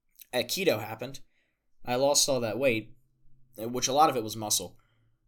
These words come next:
Then, um, I could barely do two twenty-five. So, uh, my max was, uh, two twenty-five starting that.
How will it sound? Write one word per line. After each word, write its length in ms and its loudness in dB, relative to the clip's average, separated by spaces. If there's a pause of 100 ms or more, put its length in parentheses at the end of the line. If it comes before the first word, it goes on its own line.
(240)
Then, 460 -2
um, 220 -2
I 60 -2
could 280 -4
barely 280 0
do 140 -6
two 160 -6
twenty-five. 800 -8
So, 340 0
uh, 80 -4
my 140 0
max 480 2
was, 180 -2
uh, 120 -2
two 160 -4
twenty-five 960 -4
starting 560 0
that. 320 -4